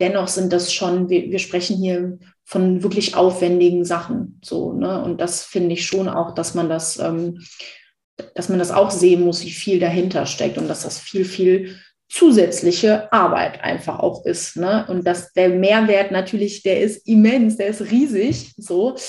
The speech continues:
aber dass man das nicht mal eben nebenbei macht, äh, ist auch klar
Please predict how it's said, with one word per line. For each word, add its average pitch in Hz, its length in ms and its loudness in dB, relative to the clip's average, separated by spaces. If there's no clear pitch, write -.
aber 185 360 -2
dass - 260 -6
man 180 120 -6
das 180 220 -6
nicht 196 240 -6
mal 170 240 -2
eben 175 540 0
nebenbei 190 500 4
macht, 185 460 -4
äh, 175 200 -4
ist - 220 -8
auch - 180 -2
klar - 420 -10